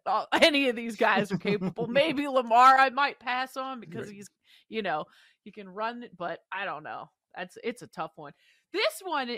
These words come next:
Speaker 1: is, um, also by, uh, our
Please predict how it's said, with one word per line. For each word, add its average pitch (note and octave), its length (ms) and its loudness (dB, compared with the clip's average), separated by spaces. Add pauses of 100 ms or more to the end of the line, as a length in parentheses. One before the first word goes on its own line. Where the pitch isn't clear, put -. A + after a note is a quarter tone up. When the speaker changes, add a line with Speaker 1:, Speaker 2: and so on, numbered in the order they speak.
Speaker 1:
is, A3 580 0 (100)
um, G3+ 460 2
also C#4 260 -4
by, F#3+ 360 -2
uh, E3 420 -2 (340)
our F#3+ 120 -8